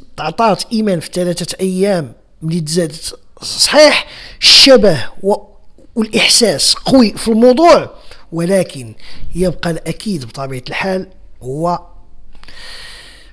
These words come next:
كل ما هو جيني. مشاهدينا الكرام، غادي نحاولوا ما أمكن أننا نشوفوا الخالة ديال إيمان اللي كبرات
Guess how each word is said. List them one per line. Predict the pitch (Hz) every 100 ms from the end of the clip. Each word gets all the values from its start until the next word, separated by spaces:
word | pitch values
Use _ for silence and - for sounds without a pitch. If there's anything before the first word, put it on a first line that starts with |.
| - - 190 170 -
كل | 226 208
ما | 202
هو | 175 175
جيني. | 151 143 147 135 117
مشاهدينا | 135 160 - 233 196 175 180
الكرام، | 160 165 139 110 - 139
غادي | 156 165
نحاولوا | - 208 190 180
ما | 190 202 185
أمكن | 170 226 220 175
أننا | 170 165 165
نشوفوا | 156 - 127 165
الخالة | 143 - 196 165
ديال | 151 147 147
إيمان | 165 160 185 202 202 - -
اللي | 165 147
كبرات | 151 - 165 190 131